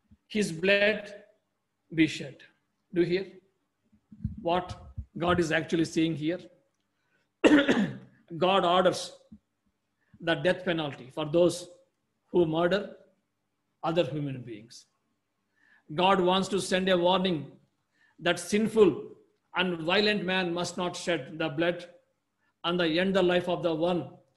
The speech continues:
of his image bearers. Friends, do you know what this implies? This implies the rule of the law.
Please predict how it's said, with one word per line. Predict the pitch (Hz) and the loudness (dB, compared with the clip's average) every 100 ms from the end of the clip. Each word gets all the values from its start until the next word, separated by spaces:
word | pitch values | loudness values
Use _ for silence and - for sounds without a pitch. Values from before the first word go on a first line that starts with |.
| _ _ _ | _ _ _
of | 160 156 | -6 -2
his | 156 147 - | -2 -4 -4
image | 165 165 151 139 | 0 0 -2 -8
bearers. | 135 127 113 - - _ _ _ _ | -8 -10 -14 -18 -18 _ _ _ _
Friends, | - 175 180 | -4 -4 0
do | 165 | 4
you | 175 | 4
know | 175 180 | 2 -4
what | 151 160 165 | -6 -6 -2
this | 170 170 | -4 -4
implies? | 160 165 170 - - _ _ _ _ _ - | -8 -6 -8 -12 -20 _ _ _ _ _ -8
This | 180 - | -6 -2
implies | 180 185 175 143 - - _ _ _ _ - | -2 0 -2 -4 -12 -20 _ _ _ _ -14
the | 151 165 | -6 -4
rule | 151 185 165 | 2 4 4
of | 139 | 0
the | 143 | -4
law. | 131 123 - | -8 -10 -12